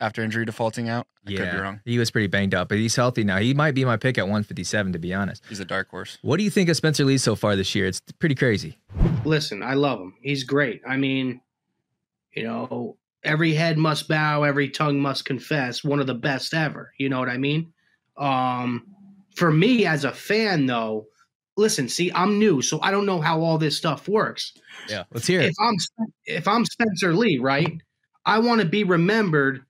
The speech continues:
Speaker 3: as one of, if not the best to ever s-, uh, step foot on the mat. So for me, I'm saying to myself, "You know what?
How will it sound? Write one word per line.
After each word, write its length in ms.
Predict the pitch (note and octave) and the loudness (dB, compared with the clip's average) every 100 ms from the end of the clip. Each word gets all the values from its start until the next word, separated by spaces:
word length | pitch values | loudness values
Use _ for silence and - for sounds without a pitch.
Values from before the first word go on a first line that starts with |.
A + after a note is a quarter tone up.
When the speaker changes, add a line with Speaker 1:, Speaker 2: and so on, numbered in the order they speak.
| _ _ _ - | _ _ _ -4
Speaker 3:
as 400 | E3 D#3 D#3 D3 - _ | -2 0 -2 -4 -12 _
one 420 | D3+ D#3 F#3 A3+ G#3 | -6 0 2 4 4
of, 220 | F3 D#3 | 2 2
if 240 | G#3 F3+ | 0 0
not 300 | G3+ F3 D#3 | -2 -2 0
the 160 | F#3 G#3 | 0 0
best 600 | C#3+ B2 A#3+ F#3 - - | 0 0 0 0 -4 -6
to 180 | - D#3+ - | -8 -8 -2
ever 300 | A3 F#3+ F3+ | -2 0 -2
s-, 240 | - - _ - | -2 -10 _ -10
uh, 80 | E3 | -8
step 300 | - G3+ - | -4 -4 -4
foot 160 | - G3 | -2 0
on 140 | F3 | 2
the 60 | E3 | 2
mat. 360 | A#3 F#3+ A#2+ _ _ _ _ _ - | 0 -2 -4 _ _ _ _ _ -6
So 240 | - E3 | 0 0
for 160 | D#3 D#3+ | 2 0
me, 280 | A3 C#4+ | 2 2
I'm 120 | F#3+ D3+ | 2 0
saying 200 | F#3 F3 | 0 0
to 60 | |
myself, 440 | E3 D3+ D3+ E3 D#3 | 0 0 0 -2 0
"You 80 | |
know 180 | G3 A#3 | -2 -2
what? 360 | B3+ C4 B3 | -2 -2 -4